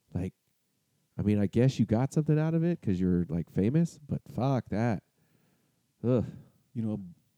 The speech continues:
Speaker 2: I'm just biolog-, <laughs> biologically, like, a person,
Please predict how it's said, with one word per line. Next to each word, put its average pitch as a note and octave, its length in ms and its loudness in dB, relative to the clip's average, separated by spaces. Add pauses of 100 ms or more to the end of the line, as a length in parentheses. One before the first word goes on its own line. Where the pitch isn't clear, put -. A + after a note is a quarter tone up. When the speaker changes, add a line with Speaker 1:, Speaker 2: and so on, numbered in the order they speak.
(300)
Speaker 2:
I'm A2 140 -8
just G2+ 340 -12 (500)
biolog-, G2 600 -6
<laughs> - 60 -20
biologically, A#2 800 -4
like, E2 320 -12 (600)
a - 60 -10 (220)
person, F#2 500 -4